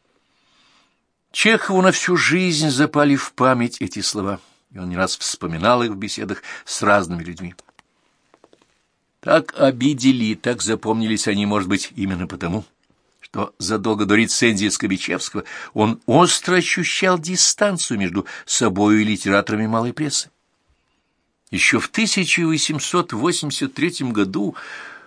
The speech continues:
он говорил: «Я газетчик, потому что много пишу, но это временно, он им не умру». Писатель, многократно изобразивший процесс засасывания человека средой,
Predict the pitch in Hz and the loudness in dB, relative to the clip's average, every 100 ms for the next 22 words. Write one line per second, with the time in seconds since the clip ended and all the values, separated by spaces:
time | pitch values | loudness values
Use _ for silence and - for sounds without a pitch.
0 | _ 107 113 107 117 117 113 113 - 98 | _ 2 2 4 2 4 2 0 -2 4
1 | 165 170 160 175 143 175 190 - 151 139 | 4 4 2 0 0 0 -2 -2 0 0
2 | - 131 139 - 135 139 135 127 - 120 | -2 -2 0 0 2 2 0 0 -2 -2
3 | - - - - _ 127 165 175 185 165 | -4 -14 -20 -20 _ 2 2 6 4 6
4 | 196 190 139 107 98 92 80 - - - | 4 6 6 4 2 0 -4 -12 -12 4
5 | 131 123 101 82 - 87 78 71 73 67 | 6 6 4 -2 -6 -6 -4 -6 -8 -6
6 | 85 156 - _ _ _ _ _ _ _ | -2 -2 -4 _ _ _ _ _ _ _
7 | _ _ _ _ _ _ - 87 - 107 | _ _ _ _ _ _ -12 -8 -2 -2
8 | 104 95 98 98 - 98 113 - 104 95 | 0 -2 0 -2 0 2 2 2 -2 -2
9 | 90 92 92 110 - 95 90 - 110 85 | 0 0 0 0 -2 -2 -6 0 0 0
10 | 90 107 - - 113 110 - 107 104 101 | 0 2 2 4 4 2 -2 -2 -2 -4
11 | - 104 104 107 107 - 98 85 123 120 | -4 -4 -2 -2 -4 -4 -6 -2 -2 -2